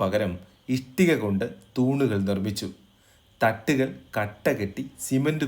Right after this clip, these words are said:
പൂശി, ചിലയിടങ്ങളിൽ സെറാമിക് ടൈൽ വരെ വിരിച്ചു. ഇവിടെയും പലകത്തട്ടുകൾ നിലവിലില്ല.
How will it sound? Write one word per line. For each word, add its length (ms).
പൂശി, 300
ചിലയിടങ്ങളിൽ 680
സെറാമിക് 680
ടൈൽ 200
വരെ 200
വിരിച്ചു. 320
ഇവിടെയും 360
പലകത്തട്ടുകൾ 800
നിലവിലില്ല. 520